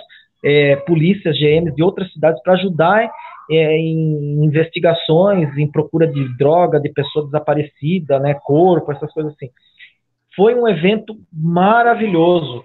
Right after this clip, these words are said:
Consegui grupo de dança, D J, a custo zero. Consegui lanche, distribuímos sanduíche, refrigerante, tudo pra essa, esse povo. E foi o meu T C C da festa. É, essa festa,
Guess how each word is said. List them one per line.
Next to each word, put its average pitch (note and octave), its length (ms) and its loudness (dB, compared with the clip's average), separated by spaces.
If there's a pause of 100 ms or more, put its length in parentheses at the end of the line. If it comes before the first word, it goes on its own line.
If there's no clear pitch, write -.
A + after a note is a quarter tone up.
(140)
Consegui F3+ 340 -6
grupo G3 320 0
de E3 140 -2
dança, D3+ 680 0 (180)
D D#3+ 300 0
J, D#3+ 540 0 (1040)
a E3+ 120 -2
custo G#3+ 720 -4 (340)
zero. C#3+ 600 0 (100)
Consegui D#3 480 -8
lanche, E3 720 2
distribuímos D#3+ 760 -6
sanduíche, D3+ 560 -4
refrigerante, C#3+ 760 -4 (180)
tudo G3 180 -6
pra F3 180 -2
essa, F3 280 -12
esse D3+ 220 -8
povo. D#3 280 -6 (300)
E D#3+ 60 -4
foi G3 240 2
o G3+ 60 4
meu A3 220 4
T A3 200 -2
C G3 180 -4
C F3+ 100 -6
da E3 140 -4
festa. C#3 480 -4 (420)
É, C3+ 280 0
essa D3+ 240 -2
festa, F#3+ 440 -2